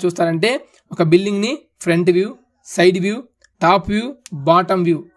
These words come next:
ఇలా అండర్‌స్టాండ్ చేసుకుంటారు ఒక ఆబ్జెక్ట్‌ని చూసినా సరే. So మీ అందరూ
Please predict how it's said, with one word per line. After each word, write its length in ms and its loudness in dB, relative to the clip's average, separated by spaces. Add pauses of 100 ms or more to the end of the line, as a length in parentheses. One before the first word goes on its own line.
(200)
ఇలా 140 0 (760)
అండర్‌స్టాండ్ 400 0
చేసుకుంటారు 360 -14 (120)
ఒక 80 -8 (140)
ఆబ్జెక్ట్‌ని 380 2
చూసినా 260 -10
సరే. 120 -18 (380)
So 80 4 (180)
మీ 140 2
అందరూ 180 -2